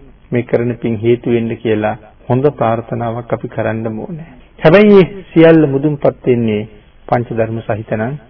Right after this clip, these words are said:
පමණයි. ඒ නිසා එහෙනම් මුලින්ම පංච ධර්මයන්ගෙන් ජීවිතේ පෝෂණය කරගන්න ඕනේ. යමෙකුට ප්‍රාර්ථනාව තියෙනවා නම් පංච ධර්මයක් තියෙනවා නම් ඔහුගේ ප්‍රාර්ථනාව එසේම මුදුන්පත් වෙනවා. නමුත් ප්‍රාර්ථනාව තියෙනවා පංච ධර්ම නැත්තම්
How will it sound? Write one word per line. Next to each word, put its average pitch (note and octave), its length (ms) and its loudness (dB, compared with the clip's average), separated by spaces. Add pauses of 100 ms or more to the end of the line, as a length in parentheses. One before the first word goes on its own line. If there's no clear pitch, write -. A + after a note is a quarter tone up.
(160)
පමණයි. G#2+ 420 -10 (280)
ඒ C3 140 0
නිසා A#2+ 300 0
එහෙනම් A2 340 -6 (460)
මුලින්ම C#3 400 4 (120)
පංච C3 340 -2
ධර්මයන්ගෙන් A#2+ 640 -4
ජීවිතේ A2 500 -2 (380)
පෝෂණය A#2+ 480 0
කරගන්න A#2+ 460 -8
ඕනේ. - 280 -16 (300)
යමෙකුට G3+ 480 6
ප්‍රාර්ථනාව F3+ 760 6
තියෙනවා F3 420 6
නම් G3+ 200 4
පංච D3+ 340 2
ධර්මයක් F#3 460 6
තියෙනවා F#3+ 420 6
නම් A2 220 -2 (500)
ඔහුගේ C#3 300 4
ප්‍රාර්ථනාව B2+ 580 0
එසේම C3 380 0
මුදුන්පත් C3+ 560 0
වෙනවා. A2 360 -6 (320)
නමුත් E3+ 340 4
ප්‍රාර්ථනාව D#3 680 2
තියෙනවා B2 340 -2
පංච C3 260 0
ධර්ම A#2+ 300 -4
නැත්තම් A#2+ 480 -4